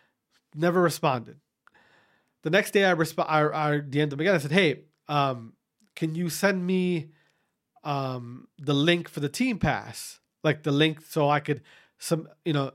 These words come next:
I could buy a team pass and s-, and, and, and submit a team to a roster to, to attend," right? Didn't respond. So I figured, well, maybe they're not gonna throw the event. I'm going to their Twitter page. I'm not seeing much a-, much activity.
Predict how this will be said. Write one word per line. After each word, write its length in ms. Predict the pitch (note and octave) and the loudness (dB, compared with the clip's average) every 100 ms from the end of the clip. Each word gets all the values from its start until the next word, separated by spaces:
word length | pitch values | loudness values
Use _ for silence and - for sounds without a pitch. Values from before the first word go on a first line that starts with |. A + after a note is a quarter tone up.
| - | 0
I 120 | D3+ | 0
could 200 | D3+ B2+ | 0 0
buy 180 | D3 D3+ | 2 2
a 60 | |
team 260 | D3 E3 D3 | 0 -4 -2
pass 440 | D3 C#3+ D3 - - - _ | 2 2 0 -4 -14 -20 _
and 160 | - C3+ | -4 -4
s-, 80 | - | -4
and, 200 | E3 C#3+ | -4 -2
and, 280 | C#3+ B2+ C3 | 0 -2 -4
and 260 | C3 A#2+ | -8 -8
submit 320 | - D3 D3 | -6 0 0
a 40 | C#3 | 0
team 340 | - D#3 C3+ | -2 -4 -4
to 220 | - C3 | -8 -10
a 60 | C3 | -8
roster 460 | C3+ D3 C#3+ - C3 | -4 -4 -4 -6 -6
to, 240 | B2 B2 | -6 -8
to 140 | - D#3 | -6 -6
attend," 400 | D#3 F3 A2+ _ _ | -4 -6 -6 _ _
right? 220 | C3+ C#3 _ _ _ _ _ _ _ _ _ _ _ _ _ | -12 -12 _ _ _ _ _ _ _ _ _ _ _ _ _
Didn't 200 | E3 D3+ | 0 0
respond. 460 | C3+ - - - _ _ _ _ _ _ _ _ _ _ _ _ _ _ _ _ _ _ _ _ _ _ _ _ _ _ _ | -4 -8 -16 -20 _ _ _ _ _ _ _ _ _ _ _ _ _ _ _ _ _ _ _ _ _ _ _ _ _ _ _
So 180 | - G3+ | -2 2
I 100 | A#3+ | 2
figured, 380 | A#3+ A#3 F#3+ F3+ | 2 2 2 2
well, 260 | E3+ F#3 | 2 2
maybe 240 | F3+ D#3+ E3 | 4 2 2
they're 140 | F3 | 2
not 180 | E3+ E3 | 0 -2
gonna 120 | E3 | -4
throw 200 | D3 E3 | -2 0
the 140 | C#3+ C3+ | 0 -2
event. 440 | A#2+ F#3+ G3+ G3 - | -2 2 2 0 -4
I'm 140 | D3 | -2
going 220 | C#3+ E3+ | 2 2
to 80 | D#3 | 2
their 80 | C#3+ | -2
Twitter 280 | - G#3 G3 | -2 -4 -2
page. 280 | F#3+ G3 F3 | 0 0 0
I'm 80 | |
not 160 | D3 D3 | -6 -6
seeing 180 | - D#3 | -4 -4
much 220 | C#3+ C#3 | -4 -4
a-, 180 | E3 - | -4 -4
much 260 | C#3 D3 C#3+ | -4 -2 -2
activity. 720 | C3+ - F#3+ F3 F#3+ F#3+ E3 | -10 -2 -2 0 -2 -2 -4